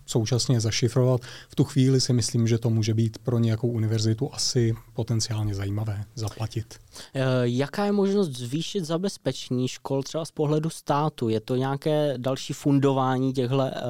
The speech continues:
Speaker 2: aktivit nebo, eh, třeba specialistů, kteří pomo-, pomohou školám se lépe zabezpečit?
Speaker 1: Samozřejmě stát od státu je to jiné, ale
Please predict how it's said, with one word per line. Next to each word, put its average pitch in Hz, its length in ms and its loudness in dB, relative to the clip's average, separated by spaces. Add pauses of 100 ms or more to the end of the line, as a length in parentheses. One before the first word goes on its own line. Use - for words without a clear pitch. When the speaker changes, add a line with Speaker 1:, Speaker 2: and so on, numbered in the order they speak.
(120)
Speaker 2:
aktivit 120 460 -4
nebo, 117 460 0 (160)
eh, 117 380 -2
třeba 113 440 -8
specialistů, 131 680 -4
kteří 123 280 -8
pomo-, 131 440 -2
pomohou 131 440 -2
školám 113 560 -4
se 117 280 -4 (180)
lépe 117 300 -2
zabezpečit? 110 600 -8 (540)
Speaker 1:
Samozřejmě 127 840 4
stát 117 400 0
od 147 140 -4
státu 123 640 4
je 123 180 6
to 123 200 2
jiné, 110 640 2
ale 120 400 0